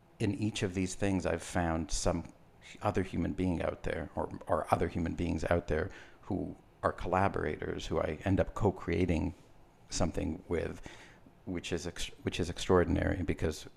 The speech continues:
working with others, you can do so much more than working with yourself, which is such a valuable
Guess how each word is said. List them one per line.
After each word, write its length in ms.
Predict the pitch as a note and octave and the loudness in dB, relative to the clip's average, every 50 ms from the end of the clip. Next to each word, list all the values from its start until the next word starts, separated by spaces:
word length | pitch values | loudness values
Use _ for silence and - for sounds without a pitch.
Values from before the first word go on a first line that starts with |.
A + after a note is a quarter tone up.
| - - | -12 -8
working 440 | G2+ F#2 F2+ F2+ F2 - - E2+ D#2+ | -4 -2 0 0 0 0 0 0 0
with 120 | D#2+ D#2+ F2+ | 0 2 2
others, 380 | F2 E2 E2 D#2+ D#2 D#2+ - | 2 2 2 -2 -4 -4 -8
you 60 | - - | -10 -2
can 120 | - F2 | -2 0
do 120 | D#2 - | 0 0
so 200 | - - - F2 | -2 0 2 2
much 240 | D#2+ D#2+ D#2+ - - | 2 2 0 -2 0
more 320 | - E2+ E2+ E2+ D#2+ E2 F2 E2 | 2 2 2 2 2 0 -2 0
than 160 | F2 E2+ E2+ | 0 0 2
working 360 | E2+ D#2+ - - - - E2 | 0 -2 -6 -4 -4 -4 -4
with 120 | E2 E2 E2 | -4 -6 -6
yourself, 480 | D#2+ - - - - A#2 G#2 - - | -6 -6 0 2 2 2 2 0 -4
which 140 | - - - | -12 -12 -10
is 60 | - | -8
such 200 | - - A#2+ - | -6 -6 -6 -6
a 60 | F2+ | -8
valuable 840 | E2 D#2+ F2 G2+ - E2 E2+ F#2 F#2 E2+ E2 D2+ - - E2 E2+ | -8 -8 -6 0 2 4 4 4 2 0 -2 -2 -4 -4 -4 -6